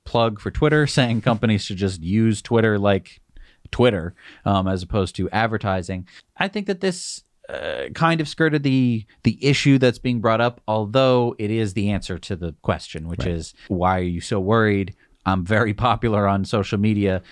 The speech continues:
Speaker 1: What
Speaker 2: Well
Speaker 1: other company? No other company has this.
Speaker 2: And it goes back to demand.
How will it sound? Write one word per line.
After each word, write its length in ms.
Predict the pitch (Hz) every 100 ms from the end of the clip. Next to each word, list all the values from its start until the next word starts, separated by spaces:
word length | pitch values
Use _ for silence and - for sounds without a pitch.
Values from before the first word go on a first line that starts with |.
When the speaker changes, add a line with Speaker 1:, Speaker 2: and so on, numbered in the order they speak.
| - -
Speaker 1:
What 300 | 90 127 143
Speaker 2:
Well 120 | 196
Speaker 1:
other 180 | 175 123
company? 500 | - 208 226 185 156
No 240 | 151 214 233
other 180 | 190 165
company 540 | - 247 185 143 131 - _ -
has 280 | 226 202
this. 260 | 117 82 -
Speaker 2:
And 100 | 220
it 40 | 226
goes 180 | 247
back 220 | 226 202 185
to 80 | 160
demand. 460 | 143 160 92 65